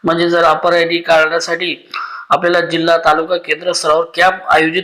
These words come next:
करून प्रलंबित शाळांमधील विद्यार्थ्यांचे अपर आयडी काढण्याची कार्यवाही तात्काळ पूर्ण करण्यात यावी. याबाबत जिल्हा तालुका स्तरावरून दररोज आढावा घेण्यात यावा.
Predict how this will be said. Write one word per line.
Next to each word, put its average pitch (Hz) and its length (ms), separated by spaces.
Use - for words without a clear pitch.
करून 240 260
प्रलंबित 170 500
शाळांमधील 165 500
विद्यार्थ्यांचे 165 460
अपर 160 260
आयडी 160 200
काढण्याची 151 400
कार्यवाही 151 380
तात्काळ 165 380
पूर्ण 247 260
करण्यात 175 340
यावी. 143 360
याबाबत 190 420
जिल्हा 185 220
तालुका 180 400
स्तरावरून 180 360
दररोज 175 300
आढावा 165 320
घेण्यात 170 380
यावा. 156 260